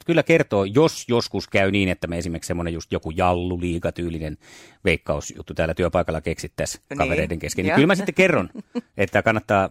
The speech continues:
Speaker 1: sillä, siellä poliisinkin kuunnella sillä korvalla, että jos käy, niin kyllä, kyllä kerron heti.
Speaker 2: Niin on, niin heidän ei tarvitse suotta lähteä tekemään sitä tutkimustyötä, vaan sä paljastat sen
Speaker 1: Niin,
Speaker 2: heti
Speaker 1: niin.
Speaker 2: etukäteen.
Speaker 1: Mut
Speaker 2: Hyvä, rehellisyys maan perii.
Speaker 1: Oh,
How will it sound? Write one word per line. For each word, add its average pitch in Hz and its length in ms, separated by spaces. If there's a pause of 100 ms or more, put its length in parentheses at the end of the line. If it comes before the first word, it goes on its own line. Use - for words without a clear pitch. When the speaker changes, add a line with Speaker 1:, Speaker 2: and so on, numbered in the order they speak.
(160)
Speaker 1:
sillä, 101 280 (140)
siellä 82 280 (200)
poliisinkin 90 420
kuunnella 82 340
sillä 82 240
korvalla, 73 360
että - 240 (420)
jos 104 160
käy, 80 180
niin 82 120
kyllä, 85 220 (200)
kyllä 71 200 (120)
kerron 71 260
heti. - 200
Speaker 2:
Niin 247 240
on, 185 100
niin 170 120
heidän 151 240
ei 147 80
tarvitse 147 400
suotta 156 300
lähteä 139 320
tekemään 143 260
sitä 139 120
tutkimustyötä, 131 600
vaan 113 120
sä 120 100
paljastat 123 540
sen 104 120
Speaker 1:
Niin, 95 100
Speaker 2:
heti 123 160
Speaker 1:
niin. 110 60
Speaker 2:
etukäteen. 95 440 (800)
Speaker 1:
Mut 120 100
Speaker 2:
Hyvä, 160 320
rehellisyys 165 600
maan 120 240
perii. 104 340 (140)
Speaker 1:
Oh, 185 220